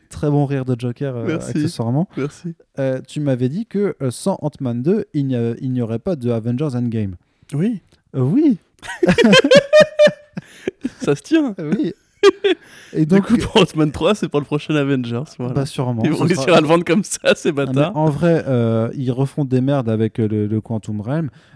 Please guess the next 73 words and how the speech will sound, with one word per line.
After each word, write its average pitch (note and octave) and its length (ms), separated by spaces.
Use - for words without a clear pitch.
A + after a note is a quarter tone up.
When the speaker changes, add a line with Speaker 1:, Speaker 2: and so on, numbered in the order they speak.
Speaker 1:
Ça B2+ 200
va B2 160
dans A#2+ 100
le A2+ 80
futur A#2 460
un A2+ 80
petit A2 180
peu. D#3+ 280
Du B2 160
coup, C3 300
euh, A2+ 160
Cassie A#2 360
Lang B2 220
et A#2 80
tout - 80
ça, - 100
ils C3 60
sont - 100
Speaker 2:
Voilà, A#2+ 200
Speaker 1:
tous, A#2+ 100
euh, G#2+ 280
Speaker 2:
c'est G#2 140
ça. A#2 180
Speaker 1:
plus - 120
adolescents, A#2 680
adultes. G#2+ 320
Et C3 120
du A2+ 120
coup, C#3+ 120
ils C#3+ 60
font A#2+ 140
les A2+ 120
New A2+ 140
Avengers. G#2+ 420
Et C3 80
Speaker 2:
Ou B2 80
Speaker 1:
paf, F3+ 120
Speaker 2:
les - 80
Young B2 140
Avengers. G#2+ 320
Speaker 1:
et C#3+ 100
paf, D3 240
ça A2 160
fait C3 180
des, A2+ 280
des A2 180
chocs - 240
à A#2 60
pic. - 40
Speaker 2:
Choc B2 60
à A#2 40
pic, C#3+ 220
ouais, A#2+ 120
tout - 120
à - 40
fait. - 120
<laughs> - 180
Speaker 1:
Voilà. A#2 320
Speaker 2:
Bah B2+ 100
oui. D3+ 80
Parce - 80
qu'ils C3 80
sont B2+ 100
jeunes, C3 200
donc G#2+ 140
ils A2 60
mangent G#2+ 140
choc - 120
à B2+ 40
pic. B2 120
Speaker 1:
Oui. A#2+ 260
Speaker 2:
C'est, - 140
voilà. C#3 180